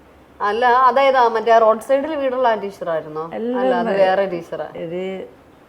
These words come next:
Speaker 2: ഒരു കൊച്ചുത്രേസ്യ
Speaker 1: ആ, അതെനിക്ക്
Speaker 2: അമ്മ
Speaker 1: മനസ്സിലായി.
Speaker 2: ഫോട്ടോ
Speaker 1: ആ,
Speaker 2: കണ്ടിട്ടുണ്ട്.
Speaker 1: ഉവ്വ്, ഉവ്വ്.
Speaker 2: അത് നമ്മുടെ വീട്ടിലുണ്ട്. അവിടെ ഇരിപ്പുണ്ട്.
Speaker 1: മനസ്സിലായി. ഞാൻ ചോദിച്ചത്, അപ്പോ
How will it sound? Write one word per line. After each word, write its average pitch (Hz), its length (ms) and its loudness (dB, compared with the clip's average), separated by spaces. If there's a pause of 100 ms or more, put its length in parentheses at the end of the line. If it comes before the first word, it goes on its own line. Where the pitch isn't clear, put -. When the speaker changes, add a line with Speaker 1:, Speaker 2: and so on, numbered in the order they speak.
(260)
Speaker 2:
ഒരു 92 440 -8 (180)
കൊച്ചുത്രേസ്യ 196 880 -4
Speaker 1:
ആ, 202 40 4
അതെനിക്ക് 262 340 2
Speaker 2:
അമ്മ 294 120 -8
Speaker 1:
മനസ്സിലായി. 202 540 -6 (280)
Speaker 2:
ഫോട്ടോ 208 320 -8
Speaker 1:
ആ, 226 40 -4
Speaker 2:
കണ്ടിട്ടുണ്ട്. 196 340 -6
Speaker 1:
ഉവ്വ്, 220 360 2
ഉവ്വ്. 175 200 -2 (1080)
Speaker 2:
അത് 208 340 -6
നമ്മുടെ 208 640 -8
വീട്ടിലുണ്ട്. 196 800 -8 (680)
അവിടെ 208 220 -8
ഇരിപ്പുണ്ട്. 202 640 -8
Speaker 1:
മനസ്സിലായി. 208 560 2
ഞാൻ 214 260 4
ചോദിച്ചത്, 269 340 -2
അപ്പോ 254 600 2